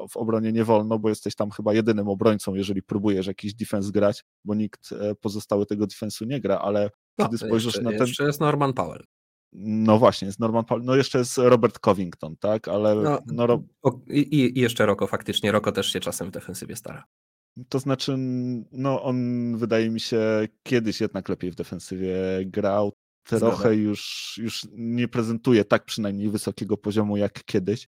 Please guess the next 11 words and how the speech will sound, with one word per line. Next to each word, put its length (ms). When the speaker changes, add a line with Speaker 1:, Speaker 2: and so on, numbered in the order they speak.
Speaker 1:
e, 180
przynajmniej 440
moim 160
zdaniem, 360
ale 180
rzeczywiście, 720
e, 920
on 160
akurat 400
jest, 440
e, 280